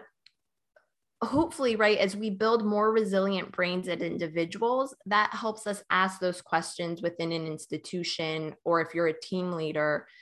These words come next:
of how do I change the policies and systems that are in place so that I can continue to support resilience in the people that I work with or that I lead?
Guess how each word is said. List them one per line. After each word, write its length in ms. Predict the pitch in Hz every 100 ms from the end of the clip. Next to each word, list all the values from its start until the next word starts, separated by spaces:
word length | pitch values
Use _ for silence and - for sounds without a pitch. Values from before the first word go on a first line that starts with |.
| - -
of 120 | - 196
how 280 | 185 208
do 140 | 240 269
I 140 | 262
change 560 | 247 - 190 185 185 185
the 80 | 226
policies 880 | - - 180 180 190 190 190 190 190
and 180 | 175 170
systems 560 | - 170 170 170 165
that 120 | 165
are 160 | 160 156
in 160 | 151 151
place 640 | - 156 160 240 247 - _ _ - _ _
so 140 | 202
that 160 | 190 190
I 60 |
can 200 | 190 190
continue 600 | 190 190 190 214 208 208 208
to 120 | 190
support 440 | 185 170 175 170
resilience 760 | 175 156 160 156 156 156 - -
in 140 | - 165
the 80 | 160
people 420 | - 165 160 156
that 240 | 151 147 -
I 100 | 147
work 340 | 160 170 170
with 320 | 165 156 151 -
or 120 | 147
that 180 | 247 143
I 120 | 147
lead? 520 | 147 147 - - -